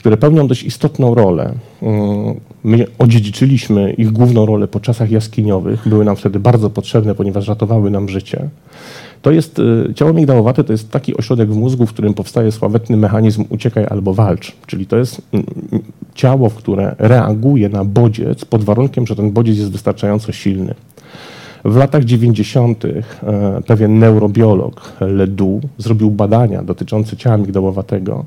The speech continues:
w których się okazało, że w momencie, kiedy się czegoś wystraszymy,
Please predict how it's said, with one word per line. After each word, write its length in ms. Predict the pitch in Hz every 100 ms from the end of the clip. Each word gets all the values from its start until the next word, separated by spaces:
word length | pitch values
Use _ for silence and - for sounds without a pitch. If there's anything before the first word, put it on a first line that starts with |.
| - - - - - -
w 60 |
których 280 | - 123 120
się 160 | - -
okazało, 680 | 110 110 104 117 147 135 110
że 460 | 104 104 101 104 95 - -
w 160 | 104
momencie, 380 | 104 104 135 160
kiedy 160 | 147 120
się 120 | -
czegoś 260 | 127 127 107
wystraszymy, 720 | 113 - 110 - 110 92